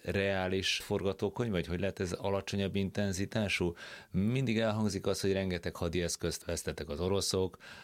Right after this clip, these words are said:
a nyugat már nem biztos, hogy ilyen, ö, ütemben tudja Ukrajna ellátását biztosítani, magyarán mind a két félnek fogynak az erői,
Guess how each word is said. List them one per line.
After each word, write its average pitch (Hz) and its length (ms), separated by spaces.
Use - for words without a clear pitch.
a 82 220
nyugat 92 380
már 80 160
nem 87 180
biztos, 98 360
hogy 87 160
ilyen, 92 300
ö, 92 260
ütemben 92 520
tudja 90 520
Ukrajna 90 440
ellátását 87 720
biztosítani, 90 600
magyarán 90 300
mind 95 140
a 87 80
két 90 300
félnek 87 420
fogynak 85 440
az 80 100
erői, 101 460